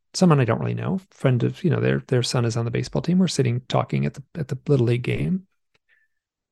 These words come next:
And so, "How are you doing?" And the lady says, "Oh, I'm, I'm, I've got an issue. I need to, I need a new kidney or I'll die."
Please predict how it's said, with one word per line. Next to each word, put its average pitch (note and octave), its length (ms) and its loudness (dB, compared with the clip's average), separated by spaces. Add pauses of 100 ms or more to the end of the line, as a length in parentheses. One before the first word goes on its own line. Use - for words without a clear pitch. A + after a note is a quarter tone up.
(100)
And C3+ 340 2 (160)
so, - 160 -2
"How D#3+ 120 6
are A3+ 60 8
you A#3 60 8
doing?" A3 400 4
And D3 100 -4
the B2+ 60 2
lady A#2 220 0
says, A#2 240 -2
"Oh, B2+ 140 4
I'm, B2+ 300 4 (160)
I'm, B2 320 -4
I've B2+ 200 -2
got A#2+ 120 0
an A2 80 -2
issue. A2 280 -4
I B2 100 -2
need A#2+ 240 -4
to, B2+ 160 -6 (720)
I B2 80 0
need B2 160 4
a G#2+ 40 0
new A2 120 -2
kidney - 480 -6 (840)
or A2+ 100 4
I'll A2+ 60 2
die." A#2+ 420 -4